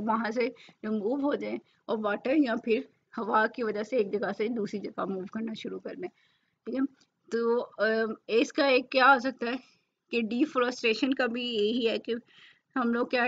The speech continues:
defrustration करते जा रहे हैं, तो soil जो है वो dislog होती जा रही है पानी के साथ या वि-, अ, wind के साथ, ठीक है।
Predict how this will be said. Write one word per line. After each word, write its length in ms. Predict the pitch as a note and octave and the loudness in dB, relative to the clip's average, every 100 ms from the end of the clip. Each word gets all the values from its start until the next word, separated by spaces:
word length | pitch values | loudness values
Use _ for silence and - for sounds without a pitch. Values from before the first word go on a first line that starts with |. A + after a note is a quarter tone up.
| A#3 | 0
defrustration 680 | A3+ D4+ A#3 A#3 - A3 B3+ | -2 -2 -2 -4 -6 -4 -4
करते 260 | A3+ A3 G#3+ | -4 -4 -4
जा 100 | G#3+ | -4
रहे 120 | G#3 | -4
हैं, 80 | A#3 | -4
तो 100 | C#4+ | -6
soil 360 | - G#3+ G#3+ B3 | -2 0 0 -2
जो 100 | B3 | -4
है 260 | A#3 C4+ | -6 -8
वो 160 | C4+ C4 A3+ | -8 -6 0
dislog 400 | E4 - A#3 A3 | 0 0 0 0
होती 280 | A3 G3+ G3+ | 0 -4 -6
जा 160 | F#3+ F#3 | -4 -4
रही 200 | F#3 F#3+ | -4 -6
है 140 | F#3+ - - - _ _ _ - G3+ - | -6 -10 -20 -20 _ _ _ -8 -6 -2
पानी 260 | G#3 A3 | -2 -2
के 100 | A3 | -2
साथ 260 | A3+ G#3+ G3 G#3 | -4 -2 -2 -2
या 80 | A#3 | -6
वि-, 280 | G3+ G#3+ E3+ | -2 -2 -2
अ, 240 | G3 G3+ | -4 -6
wind 240 | G3+ G#3 G3+ | -6 -6 -6
के 100 | G3+ | -8
साथ, 220 | F#3+ G3 D#3+ | -10 -14 -16
ठीक 100 | |
है। 60 | - | -14